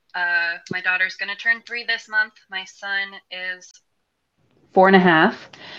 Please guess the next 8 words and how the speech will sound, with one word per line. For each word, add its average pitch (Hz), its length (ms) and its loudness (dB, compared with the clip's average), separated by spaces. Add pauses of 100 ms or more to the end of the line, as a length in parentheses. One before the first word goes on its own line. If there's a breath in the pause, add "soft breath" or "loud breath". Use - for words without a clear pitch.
(560 loud breath)
And 180 840 6 (540)
I 185 200 4
am 175 360 2 (140)
married 196 380 2
to 202 360 6
my 190 840 6
wonderfully 262 500 4
frustrating, 180 800 0